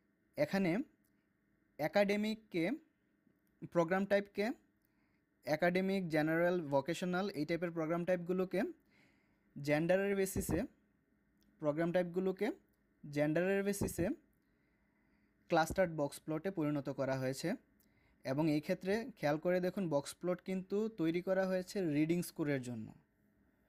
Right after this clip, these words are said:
Just প্রত্যেকটা প্রোগ্রাম টাইপের বেসিসে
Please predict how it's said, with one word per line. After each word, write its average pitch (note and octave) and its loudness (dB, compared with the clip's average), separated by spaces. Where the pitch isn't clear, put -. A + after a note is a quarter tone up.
Just D#3+ 2
প্রত্যেকটা F3+ 0
প্রোগ্রাম E3 2
টাইপের F3+ -2
বেসিসে F#3 -4